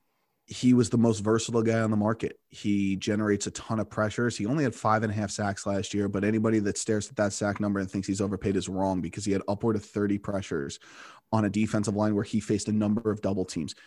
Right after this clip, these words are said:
He can long arm, he can dip in bed. For those that don't know what I mean by long arm,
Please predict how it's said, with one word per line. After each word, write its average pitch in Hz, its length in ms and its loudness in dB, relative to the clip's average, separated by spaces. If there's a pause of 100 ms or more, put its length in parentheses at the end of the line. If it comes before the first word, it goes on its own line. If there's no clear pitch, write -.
He 123 100 -2
can 101 280 0
long 117 280 6
arm, 107 300 2 (140)
he 113 120 0
can 98 160 -4
dip 113 220 4
in 107 100 4
bed. 101 300 4
For 101 100 -4
those 107 220 2
that 107 100 4
don't 104 220 0
know 107 80 -2
what 104 160 0
I 101 40 0
mean 104 180 0
by 98 100 -2
long 107 400 -2
arm, 110 300 -2